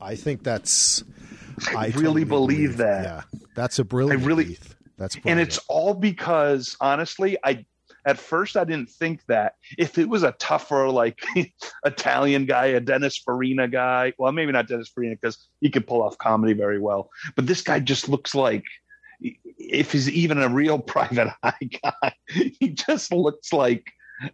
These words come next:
Speaker 2: he doesn't look like a private eye guy to me. Maybe Albuquerque, I don't know. He just doesn't look like your typical private eye, your central casting private eye. Let's put it that way. Um, so I think he could be in on it.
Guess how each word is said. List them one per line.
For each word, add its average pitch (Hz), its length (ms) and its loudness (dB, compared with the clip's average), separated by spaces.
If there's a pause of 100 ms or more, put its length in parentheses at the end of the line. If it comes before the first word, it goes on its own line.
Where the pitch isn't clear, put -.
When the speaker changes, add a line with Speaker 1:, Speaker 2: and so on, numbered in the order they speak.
(120)
Speaker 2:
he 156 100 0
doesn't 202 380 2
look 170 260 2
like 143 200 0
a 123 60 0
private 117 380 2
eye 110 220 2
guy 110 260 2
to 104 100 0
me. 104 220 -8
Maybe 131 400 2
Albuquerque, 131 840 -2
I 110 180 4
don't 104 160 -6
know. 110 280 -4 (300)
He 160 120 2
just 151 180 0
doesn't 170 260 2
look 165 220 0
like 165 180 0
your 127 80 4
typical 127 500 0
private 110 440 0
eye, - 280 -6 (320)
your 120 220 2
central 143 420 0
casting 113 560 -2
private 87 360 -2
eye. 62 280 -6
Let's 95 140 -4
put - 140 2
it 87 100 -2
that 82 260 0
way. - 120 -2 (600)
Um, 98 400 0 (840)
so 113 540 2 (160)
I 143 180 2
think 135 380 0
he 120 140 -2
could 117 240 -2
be 113 220 2
in 107 100 0
on 90 240 -8
it. - 760 -6